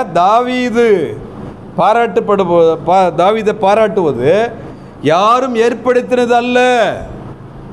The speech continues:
யாரும் செய்ததல்ல. பரலோகமே அவங்க உள்ள உள்ள பாட, பாட வைக்குது.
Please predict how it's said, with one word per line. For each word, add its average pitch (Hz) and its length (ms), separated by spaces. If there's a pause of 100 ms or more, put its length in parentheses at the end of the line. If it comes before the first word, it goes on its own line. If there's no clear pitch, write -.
(1200)
யாரும் 233 500
செய்ததல்ல. 233 500 (2000)
பரலோகமே 226 720
அவங்க 220 180
உள்ள 214 160
உள்ள 208 160
பாட, 202 340
பாட 196 360
வைக்குது. 147 280